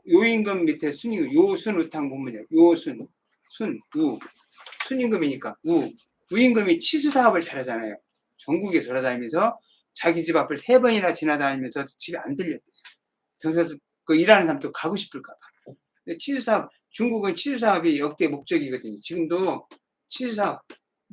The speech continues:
거기는 물 홍수 한 번 나면요, 사람 뭐 십만 명씩 뭐 죽는 거 일도 아니야. 사람이 많으니까. 태백산 저기 히말라야산부터 저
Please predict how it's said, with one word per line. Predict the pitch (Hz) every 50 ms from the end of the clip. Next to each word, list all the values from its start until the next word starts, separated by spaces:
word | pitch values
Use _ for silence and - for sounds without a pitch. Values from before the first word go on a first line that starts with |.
| - - -
거기는 | - 196 214 226 226 226 220 190 147 135 135 135
물 | 151 185 214 214 208 185 -
홍수 | 226 294 285 277
한 | 262 247 220
번 | 202 180
나면요, | 165 147 147 151 160 196 240 202 - - - _ - - _ _ _ _ _ _ _
사람 | - - 233 240 240 202 170
뭐 | 160 143 131 117
십만 | - - - 262 277 285 269 254
명씩 | 254 233 185 - 180 156 147
뭐 | 147 139 131 127 - - _ - -
죽는 | - - 175 208 220 214
거 | 175 143
일도 | 127 143 185 214 226 170
아니야. | 120 131 127 - - _ _ _ _ _ _ _ _ _ _ _ _ _ - _ _ -
사람이 | - 214 208 196 160 127 117
많으니까. | 110 113 113 107 110 - _ _ _ _ _ _ _ _ _ _ _ _ _ _ _ _ _ _ _ _
태백산 | - 240 262 277 262 269 - 240 226 214 202
저기 | - 202 220 226 220 196 185 170
히말라야산부터 | - - 269 277 277 262 254 226 202 170 180 175 170 165 151 - 151 - - 143 143 143 139
저 | - 139 135 127